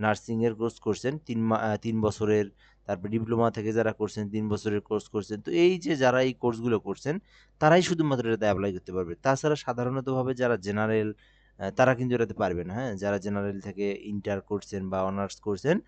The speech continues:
বা ডিগ্রি করছেন, তারা কিন্তু আবেদন করতে পারবে না। শুধুমাত্র এটা হচ্ছে আপনার, আহ, বাংলাদেশ, আহ, যে নার্সিং ডিপ্লোমা ইনস্টিটিউট আছে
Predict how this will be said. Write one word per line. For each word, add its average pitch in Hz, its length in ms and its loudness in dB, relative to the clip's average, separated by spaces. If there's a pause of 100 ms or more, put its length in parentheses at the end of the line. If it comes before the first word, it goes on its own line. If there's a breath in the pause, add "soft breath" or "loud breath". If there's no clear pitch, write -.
(320 soft breath)
বা 110 120 0
ডিগ্রি 123 360 0
করছেন, 143 360 2
তারা 127 280 2
কিন্তু 120 200 -2
আবেদন 98 280 2
করতে 104 220 -6
পারবে 120 180 0
না। 139 100 -4
শুধুমাত্র 147 920 8 (440 soft breath)
এটা 127 260 0
হচ্ছে 127 260 0
আপনার, 143 340 4 (460 soft breath)
আহ, 104 560 2 (360)
বাংলাদেশ, 123 640 4
আহ, 117 220 4
যে 113 380 2
নার্সিং 120 480 0
ডিপ্লোমা 139 360 2
ইনস্টিটিউট 143 520 0
আছে 165 300 2